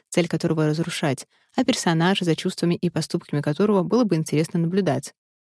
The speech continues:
Отсюда и сочувствие к чудовищу, когда в конце его убивают с помощью военной техники. Фильм был создан под влиянием экранизации романа Артура Конан Дойла «Затерянный мир» и голливудских картин тысяча девятьсот двадцатых, тысяча девятьсот тридцатых годов,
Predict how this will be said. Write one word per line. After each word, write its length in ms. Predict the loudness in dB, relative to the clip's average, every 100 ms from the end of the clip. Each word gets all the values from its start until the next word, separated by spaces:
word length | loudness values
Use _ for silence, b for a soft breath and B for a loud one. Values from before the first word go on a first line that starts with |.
| -6
Отсюда 380 | -4 0 0 0
и 40 |
сочувствие 480 | -2 -2 -2 -2 -2
к 60 | -2
чудовищу, 480 | 0 0 0 -4
когда 260 | -4 -4 -4
в 60 | -4
конце 380 | -6 0 0
его 260 | 2 0 0
убивают 400 | 0 0 2 0
с 80 | -2
помощью 320 | -2 -2 -2
военной 320 | -2 -2 -4
техники. 580 | -2 -4 -4 -8 -10 -12 _ _ _ _
Фильм 260 | 0 2 4
был 160 | 2
создан 360 | 2 2 2 0
под 160 | 0 0
влиянием 460 | 2 2 2 2
экранизации 680 | 0 -2 0 0 0 0 0
романа 400 | 0 2 2 0 0
Артура 380 | -2 0 -2 -2
Конан 360 | -2 0 0
Дойла 340 | 2 2 0 -4 b -2
«Затерянный 480 | -2 2 2 2 2
мир» 260 | 0 -2 -6 b b
и 100 | 2
голливудских 560 | 2 2 0 -2 -4
картин 440 | -4 -4 0 0 0
тысяча 340 | -6 -8 -2
девятьсот 300 | -2 -2 -4
двадцатых, 580 | -4 -2 0 2 0 -2
тысяча 340 | -2 0 0 0
девятьсот 300 | 0 -2 -2
тридцатых 460 | -2 -2 -2 0
годов, 380 | 0 2 0 -2